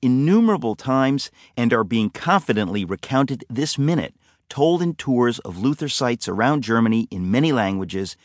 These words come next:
being written and read in otherwise excellent books about Luther,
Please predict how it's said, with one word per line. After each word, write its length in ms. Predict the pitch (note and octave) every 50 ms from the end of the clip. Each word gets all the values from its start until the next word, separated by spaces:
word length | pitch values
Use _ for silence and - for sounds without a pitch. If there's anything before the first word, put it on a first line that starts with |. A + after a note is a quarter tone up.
| _ _ _ _ _ -
being 280 | A#2+ A2+ G2+ G2+ G2+
written 320 | G2+ C#3 - - E3+ E3+ - -
and 180 | D3+ D3+ A#2+
read 320 | G2+ G2+ F#2+ F#2 F#2 F#2+ - - _ _ -
in 120 | A2+ A2 -
otherwise 480 | B2 C3 C3+ A#2+ G#2 G2+ G2 G2+ - - -
excellent 440 | E3+ F3+ - - C3+ A#2+ G#2 E2+ F2
books 220 | F2 A#2+ - -
about 260 | A2 F#2 F#2+ E2+ E2+ -
Luther, 380 | A#2 B2 A#2 - B2+ A#2+ A2+